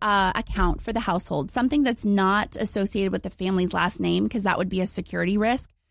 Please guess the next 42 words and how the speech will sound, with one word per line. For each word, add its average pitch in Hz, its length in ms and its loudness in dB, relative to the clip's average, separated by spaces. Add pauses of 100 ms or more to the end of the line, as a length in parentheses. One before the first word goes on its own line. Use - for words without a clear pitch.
(160)
So - 80 -6
please 226 240 0
don't 202 160 2
do, 196 140 0
like, 180 200 0
smith 175 400 -2
at 170 340 -2
gmail 170 320 2
dot 156 180 -2
com 160 240 -4
or 165 80 -4
something 175 260 -4
like 180 180 -2
that, 165 200 -2
but 202 140 -4 (260)
keep - 180 -6
it 381 100 0
neutral, 214 520 2
um, 202 180 0
and 208 140 -2
create 254 560 -2
a, 196 340 2
uh, 170 500 0
a 185 80 0
virtual 233 480 -2
office 175 380 -2
for 180 120 -6
the 170 100 -4
family. 151 540 -4 (280)
So 233 200 -2
once 240 300 0
you 320 80 2
have 220 300 0
this 202 420 0 (100)
dom-, 190 360 2
this 190 280 -2
domain 190 360 2
set 190 180 -2
up, 180 120 -2
this 180 160 -4
Gmail 185 320 0
account, 170 380 -2